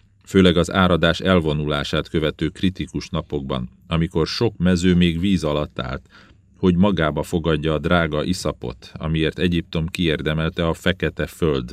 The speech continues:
nevet. A dombokon fekvő falvakban ilyenkor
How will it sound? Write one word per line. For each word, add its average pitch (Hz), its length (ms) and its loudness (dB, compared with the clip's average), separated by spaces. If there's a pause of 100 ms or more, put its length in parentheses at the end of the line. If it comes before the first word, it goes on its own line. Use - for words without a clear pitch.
nevet. 64 340 -10 (1300)
A 101 120 0
dombokon 117 520 4
fekvő 95 360 0
falvakban 98 640 0
ilyenkor 95 460 2